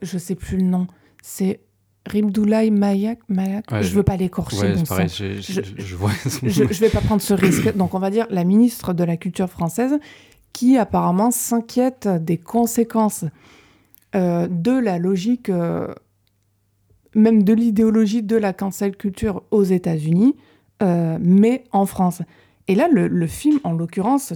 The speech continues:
Speaker 1: Tar, est très actuel par rapport à ça, parce qu'il parle de cancel culture. Qu'est-ce qui se passe à Lydia Tar ? Bah, elle se fait cancel.
Speaker 2: Bah, c'est complètement ce qui lui arrive.
Speaker 1: C'est complètement ce qui lui arrive. Et en fait, le film, qu'est-ce qu'il dit ? Le film,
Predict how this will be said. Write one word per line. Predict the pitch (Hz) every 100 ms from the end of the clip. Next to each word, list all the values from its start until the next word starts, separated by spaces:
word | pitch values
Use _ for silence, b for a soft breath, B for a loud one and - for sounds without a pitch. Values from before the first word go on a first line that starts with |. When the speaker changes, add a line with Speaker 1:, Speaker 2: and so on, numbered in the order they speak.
| -
Speaker 1:
Tar, | 240 247 -
est | 170 175
très | - 208
actuel | 185 180 202 190
par | 170 156
rapport | 156 160
à | 156
ça, | - 330 b b b -
parce | 165 -
qu'il | 202
parle | - 330 359 269
de | 170 180
cancel | 180 175 202 196
culture. | - 190 214 196 B B
Qu'est-ce | 254 -
qui | 262
se |
passe | - 254 208
à |
Lydia | 180 180 185 180
Tar ? | 175 196
Bah, | 180 160
elle | 165
se | -
fait | 302
cancel. | 302 294 - 185 190 - _ _ _ _ -
Speaker 2:
Bah, | 95 85
c'est | - -
complètement | - 90 87 110
ce |
qui | -
lui | 107
arrive. | 110 90 87
Speaker 1:
C'est | - 220
complètement | 277 294 269 247 254
ce | 240
qui | - 226
lui | 196 190
arrive. | 175 226 349 453 b b b b -
Et | 233 233
en | 208 185
fait, | 330 - 233
le | 202 202
film, | 330 359
qu'est-ce | 285 -
qu'il | 240
dit ? | 185 175
Le | 190
film, | 185 294